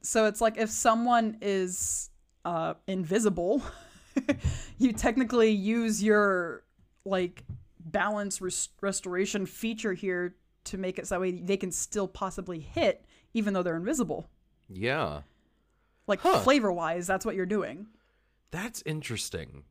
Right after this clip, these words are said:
Speaker 1: Mm-hmm. I don't
Speaker 2: Huh.
Speaker 1: think, has anything, like, done, affected advantage
Speaker 2: No,
Speaker 1: or
Speaker 2: that,
Speaker 1: disadvantage
Speaker 2: that's, like,
Speaker 1: before?
Speaker 2: almost like a full-on Magic the Gathering instant spell.
Speaker 1: Oh my god, it is.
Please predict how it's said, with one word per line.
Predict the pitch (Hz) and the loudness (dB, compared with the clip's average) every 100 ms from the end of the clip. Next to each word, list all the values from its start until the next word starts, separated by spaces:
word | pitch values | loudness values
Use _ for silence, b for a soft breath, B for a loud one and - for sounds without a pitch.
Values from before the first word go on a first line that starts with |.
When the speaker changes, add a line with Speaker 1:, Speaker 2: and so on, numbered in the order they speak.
| 202 | -8
Speaker 1:
Mm-hmm. | 202 190 175 180 _ _ | -6 -6 -8 -14 _ _
I | 196 | -6
don't | 311 | -2
Speaker 2:
Huh. | 233 151 98 80 | 0 2 0 -4
Speaker 1:
think, | _ | _
has | - 180 | -8 -2
anything, | 262 302 381 | -2 -2 0
like, | 285 202 - | 2 0 0
done, | 160 - | -2 0
affected | 190 - 165 202 190 | -2 0 0 0 -2
advantage | 175 175 180 190 117 | -2 -4 -4 -4 2
Speaker 2:
No, | 143 | 4
Speaker 1:
or | 135 | 6
Speaker 2:
that, | 139 | 6
Speaker 1:
disadvantage | 180 143 | 4 0
Speaker 2:
that's, | 180 | 2
like, | 190 | 0
Speaker 1:
before? | - 131 | 4 4
Speaker 2:
almost | - - | 4 2
like | 143 | 0
a | 107 | -2
full-on | - - 131 117 110 107 98 | -4 -6 -2 2 2 2 0
Magic | 98 101 101 90 | -2 -2 -4 -12
the | |
Gathering | 87 95 95 95 87 85 85 82 82 - | -8 -4 -2 -4 -6 -8 -12 -14 -18 -10
instant | 107 - - 90 - | -8 -8 -8 -10 -10
spell. | - 92 82 80 | -8 -8 -8 -6
Speaker 1:
Oh | 254 | -4
my | 269 | -4
god, | 247 190 180 | 0 0 0
it | |
is. | 220 165 | -2 -2